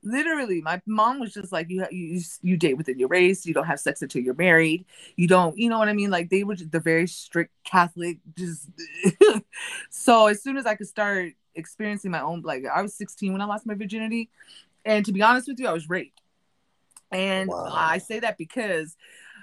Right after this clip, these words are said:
Speaker 1: I wasn't, like, a, a, a violent one. I mean, I, I was telling him to stop. I was uncomfortable, and he didn't respect that. Um,
Speaker 2: Right.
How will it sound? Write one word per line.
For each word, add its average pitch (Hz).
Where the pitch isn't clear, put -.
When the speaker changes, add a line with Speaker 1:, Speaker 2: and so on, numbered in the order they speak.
Speaker 1:
I 269
wasn't, 240
like, 202
a, 160
a, 156
a 147
violent 233
one. 160
I 185
mean, 180
I, 160
I 175
was 180
telling 170
him 160
to 151
stop. 135
I 139
was 143
uncomfortable, 143
and 131
he 165
didn't 143
respect -
that. 113
Um, 135
Speaker 2:
Right. 80